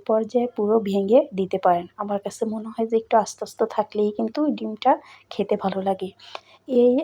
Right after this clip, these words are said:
আলু ভাজাটা দিয়ে আপনারা কিন্তু সেহারিতে পেট ভরে ভাত খেতে পারবেন। এই আলু ভাজাটা এতটা টেস্ট হয়, আপনারা একবার যদি বাসায়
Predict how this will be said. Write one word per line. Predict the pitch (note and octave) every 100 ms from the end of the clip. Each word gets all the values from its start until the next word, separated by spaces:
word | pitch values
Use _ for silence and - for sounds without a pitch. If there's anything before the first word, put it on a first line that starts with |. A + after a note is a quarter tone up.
| - G#3
আলু | A3+ A#3+
ভাজাটা | G#3+ G3+ G#3+ A3 A3+ F#3
দিয়ে | G3+ A3 B3 C#4 D4
আপনারা | G3+ - A3+ A3+ A3+
কিন্তু | A#3 A3+ B3+ - -
সেহারিতে | G#3 G3+ G#3 G3+ - B3+ C#4+ - - - - - - - - _ -
পেট | B3 G#3+ G#3
ভরে | A3 C#4 D#4 _ -
ভাত | G3+ -
খেতে | - G3+ G3
পারবেন। | F#3 F#3 F#3 F#3 - A3 A3+
এই | G#3+ G#3
আলু | A#3 A3+
ভাজাটা | A3 A3 _ G#3+ G#3+ A3
এতটা | G#3 A3+ A#3 A#3+ -
টেস্ট | A3+ A#3 - -
হয়, | G#3 G#3 G#3 -
আপনারা | - - A3 A3 G#3+
একবার | F#3 - A3 A3
যদি | A3+ A#3+ A#3
বাসায় | G3+ - G#3+ A#3+